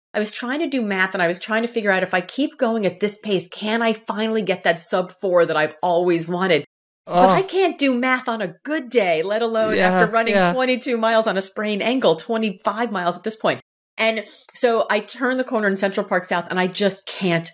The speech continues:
Speaker 1: keep running. Every part, like, I was just searing pain. Every part of me was just screaming, "Stop, stop, stop." And I walked a little too much, and I finished at four oh two.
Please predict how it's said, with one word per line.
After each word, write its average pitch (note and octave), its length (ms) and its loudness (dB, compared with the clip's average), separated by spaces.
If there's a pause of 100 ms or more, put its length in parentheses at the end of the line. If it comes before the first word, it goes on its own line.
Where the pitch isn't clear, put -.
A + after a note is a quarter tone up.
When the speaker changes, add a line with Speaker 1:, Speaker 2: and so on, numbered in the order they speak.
Speaker 1:
keep E3+ 440 0 (280)
running. E3 480 -2
Every G3 560 -2 (180)
part, F#3 380 2
like, D#3+ 160 2
I E3+ 140 0
was F3 160 -2
just - 440 -4
searing G#3 460 2
pain. F#3+ 560 -2
Every G3 320 -2
part F3+ 360 -2
of E3+ 80 0
me D#3+ 140 -2
was D#3+ 180 -4
just D#3 200 -4
screaming, E3+ 500 -2
"Stop, - 460 -6
stop, G3+ 360 -6
stop." F3+ 300 0 (400)
And F#3+ 120 -4
I F3+ 100 0
walked G3 460 -6
a E3 40 -2
little A3 340 0
too A3+ 220 -4
much, F#3 280 0
and E3 80 -2
I D#3+ 80 0
finished G3 420 -2
at F3+ 180 -6
four F#3 240 4
oh F#3 80 2
two. F3 320 2